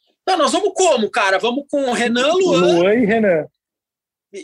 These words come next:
Speaker 2: E
Speaker 1: e
Speaker 2: Jorge.
Speaker 1: vamos com, e só, né? E Jorge na lateral esquerda. Tem que ser o Jorge também. Felipe Melo, certeza. E acho que não cabe mais um aí, o Matheus Fernandes, de repente.
Speaker 2: Então, tem o Patrick de Paula, né?
Speaker 1: Ah, boa,
Speaker 2: Faz
Speaker 1: sem dúvida.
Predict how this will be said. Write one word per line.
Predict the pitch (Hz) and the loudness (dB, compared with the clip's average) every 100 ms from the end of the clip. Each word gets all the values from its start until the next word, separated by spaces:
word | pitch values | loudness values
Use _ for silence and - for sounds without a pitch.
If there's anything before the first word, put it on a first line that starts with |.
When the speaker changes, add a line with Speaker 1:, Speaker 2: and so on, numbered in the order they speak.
| - - | -16 -6
Speaker 2:
E | |
Speaker 1:
e | 175 | -2
Speaker 2:
Jorge. | 175 143 123 104 | 0 0 -2 -2
Speaker 1:
vamos | 214 226 | -2 -2
com, | - 208 151 - _ | -4 -6 -6 -12 _
e | 233 | -4
só, | 240 359 262 254 | -2 0 2 2
né? | 175 180 | 0 0
E | 190 | -2
Jorge | 190 220 226 226 | 0 2 0 -2
na | 233 | -4
lateral | 220 220 226 | -4 -4 -6
esquerda. | 226 - 165 147 | -8 -6 -6 -4
Tem | - 180 | -8 -10
que | - | -6
ser | 226 | -2
o | 208 | 0
Jorge | 185 185 185 | 0 0 -2
também. | - 202 170 123 - - - - _ _ - | -6 -4 -4 -6 -14 -20 -20 -20 _ _ -4
Felipe | 240 247 247 | -4 -2 -2
Melo, | 226 202 277 381 _ - | 0 0 -2 -6 _ -18
certeza. | - 214 - 196 190 226 302 320 _ _ 214 | -4 -4 -4 -2 -2 -2 -10 -16 _ _ -4
E | 269 370 - _ _ | -4 -4 -8 _ _
acho | - | -14
que | 220 | -8
não | |
cabe | 240 233 | -4 -4
mais | 285 349 233 | -2 -2 -2
um | 233 | -2
aí, | 208 | 0
o | 196 | 0
Matheus | 185 196 - | -2 -2 -2
Fernandes, | 185 185 240 170 | -4 -2 -4 -4
de | 147 | -6
repente. | 147 - 220 139 - - _ _ _ _ _ _ _ _ _ | -6 -4 -4 -4 -8 -10 _ _ _ _ _ _ _ _ _
Speaker 2:
Então, | 294 269 185 139 123 139 _ _ - - | -12 -4 -2 -2 -4 -14 _ _ -12 -6
tem | 165 | -4
o | |
Patrick | 180 214 220 | -4 -4 -4
de | 226 | -4
Paula, | - 196 214 175 | -2 0 0 -2
né? | 190 170 _ _ _ _ _ _ _ - - | -4 -8 _ _ _ _ _ _ _ -10 0
Speaker 1:
Ah, | - 285 330 269 | 2 2 2 2
boa, | 180 185 - | 0 0 0
Speaker 2:
Faz | 175 | -2
Speaker 1:
sem | 214 | 2
dúvida. | 208 156 120 | 2 0 -4